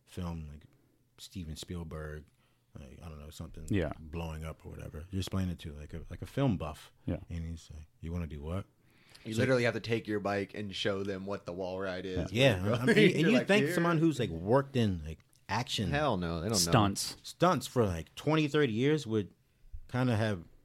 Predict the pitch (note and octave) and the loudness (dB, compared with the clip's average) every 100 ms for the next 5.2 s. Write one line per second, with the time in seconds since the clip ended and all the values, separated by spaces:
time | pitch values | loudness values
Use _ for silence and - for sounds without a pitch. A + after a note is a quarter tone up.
0 | _ _ _ F#2+ F#2 F#2 G#2 - A#2+ A2 | _ _ _ -6 -4 -4 -4 0 0 0
1 | - A2 C3 A2 F2+ F#2+ G2+ G2+ F#2+ F#2 | -2 0 2 0 -2 -4 -4 -6 -4 -6
2 | - D#2+ A2 E2 - - - - - F#2+ | -8 -4 -2 -4 -8 -20 -20 -16 -10 -8
3 | F2 D#2+ G2 G2 G#2+ F2+ F2 D#2 F2 E2+ | -8 -10 -10 -10 -8 -8 -8 -6 -6 -6
4 | D#2+ E2 F2 F#2 F2 - - G#2+ F#2 F#2+ | -8 -10 -8 -8 -8 -12 -10 -6 -4 -4
5 | E2+ D#2+ | -6 -8